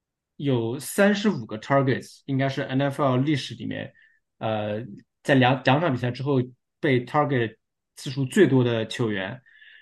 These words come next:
然后这三十五个target呢，他最后应该是接了，呃，我没有具体算，可能有二十七八个，呃，可以说是非常的惊人了。他简直就是，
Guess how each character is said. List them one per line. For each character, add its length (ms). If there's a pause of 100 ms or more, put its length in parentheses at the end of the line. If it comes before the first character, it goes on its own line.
然 160
后 80
这 300
三 300
十 120
五 120
个 100
target 320
呢， 160
他 340 (220)
最 180
后 200
应 80
该 100
是 160
接 320
了， 520 (600)
呃， 580
我 200
没 100
有 100
具 160
体 140
算， 320
可 100
能 80
有 120
二 160
十 80
七 180
八 160
个， 320 (560)
呃， 240
可 160
以 100
说 180
是 360
非 240
常 180
的 60
惊 320
人 160
了。 120
他 180
简 180
直 100
就 120
是， 280